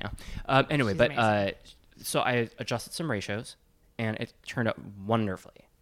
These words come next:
Speaker 2: Wow.
Speaker 1: And it was, out of all the times I've been working on the recipe, this was the closest. Now, then there was some, you know, I said, "Okay, now less cinnamon, less that."
Speaker 2: Yeah.
Speaker 1: And I t-, started to not get to, 'cause this is, remember we were talking about baking depression?
Speaker 2: Yeah.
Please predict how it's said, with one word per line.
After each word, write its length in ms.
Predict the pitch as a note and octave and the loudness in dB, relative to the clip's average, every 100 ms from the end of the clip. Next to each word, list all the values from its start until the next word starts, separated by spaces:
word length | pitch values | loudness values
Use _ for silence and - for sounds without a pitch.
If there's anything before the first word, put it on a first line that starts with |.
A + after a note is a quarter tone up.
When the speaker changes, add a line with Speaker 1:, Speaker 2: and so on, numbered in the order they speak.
| _ - | _ -10
Speaker 2:
Wow. 140 | D#3 | -2
Speaker 1:
And 340 | - C3 B2+ C3+ | 4 6 6 4
it 60 | |
was, 180 | C#3 C3+ - | 2 2 4
out 140 | C3+ | 6
of 80 | B2 | 8
all 120 | B2+ | 8
the 60 | D#3 | 8
times 240 | D#3 C#3 | 4 2
I've 320 | B2+ G#2+ - - | 2 -2 -4 2
been 180 | A#2+ | 4
working 160 | A2+ G#2+ | 4 -2
on 60 | G2+ | -4
the 80 | F#2 | -4
recipe, 360 | G2 - F#2+ | -6 -6 -6
this 180 | G2 - | -6 -6
was 100 | A2 | -4
the 100 | A2 | -6
closest. 640 | - - A3 A3 - - E3 | 0 6 6 6 -8 -8 2
Now, 140 | E3+ | 2
then 120 | F3+ | 4
there 100 | F3 E3 | 2 2
was 100 | - | 2
some, 180 | D#3 - | 0 4
you 100 | A#2 | 6
know, 80 | |
I 60 | G#2+ | 6
said, 160 | G#2+ - | 4 -4
"Okay, 180 | G2+ G#2 | -4 -2
now 320 | G2+ G#2 G#2 - - - - | 0 0 -2 -8 -20 -20 -12
less 160 | F#2 - | -8 -4
cinnamon, 500 | D3+ C3+ B2+ A#2+ A2 | 0 2 2 2 0
less 200 | G2 - | -2 2
that." 360 | A#2+ A2+ A#2 - D#3 | 4 6 2 -6 -14
Speaker 2:
Yeah. 280 | D#3+ D3 C#3+ C3 | -10 -8 -6 2
Speaker 1:
And 120 | C3+ | 6
I 140 | C3+ | 6
t-, 140 | C3 - | 4 -2
started 440 | - - D3+ F3 | -4 4 4 2
to 100 | F#3 | -4
not 420 | C#3 A2 G#2+ - - | -4 -2 -2 -4 -6
get 240 | A2+ - | -8 -6
to, 60 | A2+ | -10
'cause 280 | - B2 B2+ | -4 -4 -2
this 220 | G#2 C#3+ | -4 -2
is, 80 | D#3 | -2
remember 280 | D3 B2+ B2 | 0 0 0
we 60 | C3+ | -2
were 60 | |
talking 160 | B2 A2 | -4 -4
about 100 | G2+ | -2
baking 260 | F#2+ F#2 F#2+ | -2 -2 -4
depression? 480 | F#2 F#2+ - G#2 G#2+ | -2 -2 0 -2 0
Speaker 2:
Yeah. 320 | F3+ D#3 D3 | 2 2 0